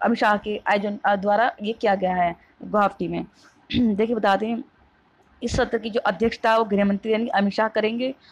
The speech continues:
और इस सत-, सत्र में जो पूर्वोत्तर क्षेत्र के जितने भी राज्य हैं, जैसे कि तुम्हारा असम हो गया, अरुणाचल प्रदेश हो गया, सिक्किम, जितने भी मतलब सारे, अ, पूर्वोत्तर राज्य हैं, उसका ये, उसके बारे में विकास के, विकास के related जो जितने भी मुद्दे हैं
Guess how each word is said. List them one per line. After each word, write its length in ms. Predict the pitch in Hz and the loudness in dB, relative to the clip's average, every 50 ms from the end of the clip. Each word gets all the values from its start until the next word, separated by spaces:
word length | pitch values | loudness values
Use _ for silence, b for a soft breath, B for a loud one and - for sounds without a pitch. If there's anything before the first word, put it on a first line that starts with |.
| B B B - | B B B -4
और 60 | 226 | -2
इस 180 | - 233 226 - | -2 -2 -2 0
सत-, 360 | 247 226 220 - _ - - | 0 -2 -2 -2 _ -12 -8
सत्र 420 | 214 214 202 - 233 220 - 214 220 | -8 -4 -2 -2 -2 -2 -2 -2 -2
में 160 | 233 240 226 | -2 0 0
जो 100 | 233 240 | -2 -2
पूर्वोत्तर 380 | - - 226 214 220 220 - | -2 0 0 0 0 0 0
क्षेत्र 280 | 247 - 240 220 - 226 | 0 0 -2 -2 -2 -2
के 80 | 233 220 | -2 -2
जितने 280 | 226 220 214 - 226 | -2 -2 -4 -2 -2
भी 340 | 233 247 247 240 226 196 202 | 0 0 0 0 -2 -2 0
राज्य 380 | 196 208 202 202 202 - 233 214 | 2 2 2 2 0 0 0 0
हैं, 100 | 208 202 | 0 0
जैसे 220 | 202 202 - - | -2 -6 -8 -10
कि 180 | 214 226 226 - B B B B B B | -12 -10 -12 -12 B B B B B B
तुम्हारा 220 | 202 214 214 214 | -4 -2 -2 0
असम 280 | - 220 220 - 233 226 | 0 0 0 0 -2 -2
हो 120 | 208 196 | -2 -2
गया, 160 | 202 202 214 208 | 0 2 2 2
अरुणाचल 420 | - 208 208 214 220 220 214 220 | 2 2 2 2 0 -2 -2 -4
प्रदेश 380 | - - 220 220 220 220 - 214 | -4 -4 -2 -2 -4 -6 -4 -6
हो 40 | |
गया, 180 | 196 - 214 208 | -4 -2 -2 -2
सिक्किम, 500 | 208 - - _ _ - 226 220 226 214 | -2 -4 -12 _ _ -12 -12 -10 -10 -10
जितने 320 | 196 220 226 - 240 233 | -10 -10 -10 -8 -6 -6
भी 160 | 226 247 240 240 | -6 -6 -8 -8
मतलब 220 | 226 220 233 226 | -8 -6 -6 -8
सारे, 480 | - - - - - - 214 214 220 220 | -8 -12 -20 -10 -4 0 2 2 2 2
अ, 140 | - - | 0 -4
पूर्वोत्तर 500 | 202 196 - - 226 214 214 - - 226 | -6 -6 -8 -10 -8 -8 -6 -4 -2 0
राज्य 340 | 226 220 214 202 196 - 208 | 2 2 2 0 -2 -4 -8
हैं, 220 | 202 202 208 220 - B B B B B B | -8 -6 -8 -8 -10 B B B B B B
उसका 360 | - 214 208 - - 226 220 220 | -4 -4 -4 -2 0 2 2 2
ये, 300 | 220 220 226 220 214 208 | 2 2 2 2 2 0
उसके 300 | - - - - - 233 | -2 -6 -8 -4 0 2
बारे 180 | 226 220 220 | 2 2 2
में 60 | 233 | 2
विकास 360 | 220 220 196 220 214 208 214 - | 0 0 0 2 2 2 2 0
के, 160 | - 220 214 | 0 -2 -2
विकास 380 | 202 202 208 - 214 214 208 | -2 -2 -2 0 0 0 0
के 380 | - - 220 214 214 208 208 202 - - 175 196 | -2 -4 -2 -2 0 -2 -2 -4 -6 -8 -6 -4
related 360 | 214 220 214 208 - 214 202 | -2 0 -2 -2 -4 -8 -10
जो 180 | 208 196 214 208 | -6 -4 -4 -4
जितने 360 | 196 196 185 220 214 - 240 | -4 -6 -8 -8 -6 -4 -2
भी 100 | 240 240 | -2 -2
मुद्दे 240 | 226 202 180 208 208 | -4 -4 -4 -4 -2
हैं 200 | 208 208 214 | -2 -4 -6